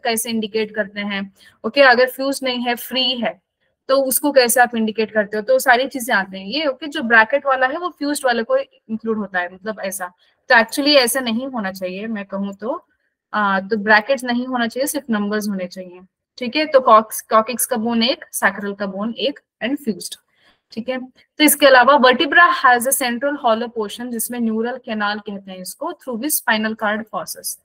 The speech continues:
ओके, तो उसके बीच में स्पाइनल कॉर्ड पास होता है। Number of cervical vertebrae are seven in almost all mammals। जो हमारा सर्वाइकल है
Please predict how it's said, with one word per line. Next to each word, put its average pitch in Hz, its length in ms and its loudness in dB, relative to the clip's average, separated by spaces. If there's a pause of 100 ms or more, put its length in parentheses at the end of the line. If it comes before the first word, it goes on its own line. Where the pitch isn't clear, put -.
(380)
ओके, 262 140 -4
तो 269 120 -2
उसके 262 220 -2
बीच 226 380 -4
में 277 100 0
स्पाइनल 226 400 2
कॉर्ड 220 300 -2
पास 196 260 -2
होता 196 220 -6
है। 247 180 -4 (400)
Number 294 340 4
of 392 160 -2
cervical 240 580 2
vertebrae 240 420 0 (140)
are 233 120 2 (120)
seven 240 400 -4
in 254 160 -6
almost 214 460 -8
all 202 200 -2
mammals। 185 380 -12
जो 262 100 0
हमारा 254 240 0 (140)
सर्वाइकल 214 580 -2
है 277 160 -10